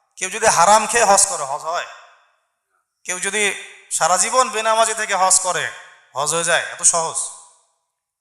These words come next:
মানুষের টাকা লুটপাট করে বছর বছর ওমরা করলে ওমরা কবুল হয়? এত সহজ না। ইসলাম, ইসলাম কারো মন গড়া বিধান না, কারো মন গড়া কথা ইসলাম চলবে না।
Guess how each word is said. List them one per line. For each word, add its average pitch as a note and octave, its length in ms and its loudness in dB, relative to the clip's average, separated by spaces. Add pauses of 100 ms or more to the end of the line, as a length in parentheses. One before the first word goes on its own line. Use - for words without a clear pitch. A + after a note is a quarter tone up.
(880)
মানুষের F#3 340 2
টাকা G3 200 2
লুটপাট G3+ 420 -2
করে G3 160 -4
বছর F3+ 240 2
বছর F3 260 -6
ওমরা F3 200 -6
করলে E3+ 220 -10
ওমরা D#3 180 -6
কবুল C#3+ 240 -14
হয়? C3 220 -12 (1500)
এত - 160 -6
সহজ E3+ 320 2
না। - 140 -10 (240)
ইসলাম, A3+ 540 4 (400)
ইসলাম G3+ 540 4
কারো G3+ 280 4
মন F#3+ 360 -6
গড়া F#3+ 280 4
বিধান D#3+ 320 -6
না, B2 180 -14 (800)
কারো F#3 220 2
মন A3 300 0
গড়া A3+ 300 6
কথা G3+ 220 2
ইসলাম E3 380 0
চলবে A#2+ 220 -20
না। - 100 -20